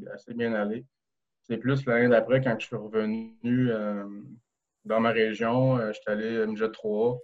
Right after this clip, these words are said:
A. Euh, puis je te dirais que j'ai pas commencé à, à me tenir avec, euh,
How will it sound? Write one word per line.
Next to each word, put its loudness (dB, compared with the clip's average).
A. -8
Euh, -6
puis -18
je -20
te -2
dirais 0
que 0
j'ai -12
pas 0
commencé 4
à, 6
à 0
me 2
tenir 0
avec, -2
euh, -2